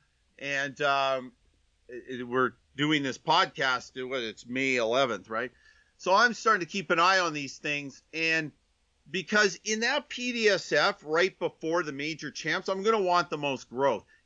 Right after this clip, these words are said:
If, in fact, the periodization works out that way, right? I mean, it doesn't always work. Sometimes you have a million competitions before and there'll be a, a maintenance period or whatever. But regardless, <clears throat> as I'm going into that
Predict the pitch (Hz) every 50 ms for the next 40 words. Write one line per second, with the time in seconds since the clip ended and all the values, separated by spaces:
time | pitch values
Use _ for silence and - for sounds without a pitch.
0 | _ 233 233 - 262 247 226 - - 214 202 202 - - 175 - - - 190 180
1 | 175 165 160 151 131 147 147 139 - 147 127 123 127 120 - - 127 123 - -
2 | 85 71 - - 82 80 67 78 107 127 151 160 151 147 160 165 160 151 - _
3 | _ _ _ _ - 220 202 196 190 180 175 160 147 - 139 127 135 - - -
4 | 175 170 - 175 180 180 165 - - - - - _ - 156 165 170 165 156 151
5 | 143 143 147 156 160 175 185 185 175 160 139 156 156 156 - 160 - - 180 165
6 | 151 147 131 117 143 127 - - 143 143 143 139 135 135 135 139 127 - 147 143
7 | 139 139 135 131 127 117 - - - _ _ - 131 135 139 151 156 160 151 143
8 | 135 - - - - - 139 135 139 135 135 123 123 117 123 139 147 143 117 101
9 | 90 139 131 - _ 151 151 139 185 208 214 220 185 151 131 123 120 - - _
10 | _ _ _ _ _ _ _ - 202 196 151 - - - 165 180 196 208 185 214
11 | 208 196 170 160 185 190 190 180 170 170 170 160 160 151 156 151 151 147